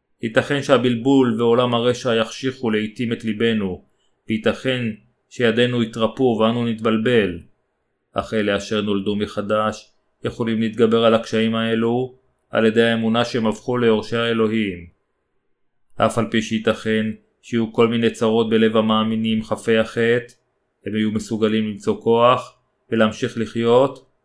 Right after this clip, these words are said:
על ידי שיזכירו לעצמם את הבטחתו של אלוהים.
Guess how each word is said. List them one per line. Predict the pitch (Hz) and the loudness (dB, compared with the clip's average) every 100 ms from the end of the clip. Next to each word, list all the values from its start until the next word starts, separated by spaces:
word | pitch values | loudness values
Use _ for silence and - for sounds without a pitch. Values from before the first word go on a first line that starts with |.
| _ | _
על | 113 | 0
ידי | 110 110 110 | 2 2 0
שיזכירו | 120 110 - 120 117 | 0 -2 -2 -4 2
לעצמם | 113 110 - 113 120 | 2 2 0 -2 -2
את | 113 113 | -2 -6
הבטחתו | - 110 110 117 | -6 -6 -4 -4
של | 113 113 | -4 0
אלוהים. | 113 110 110 110 95 85 | 2 2 0 -2 -4 -10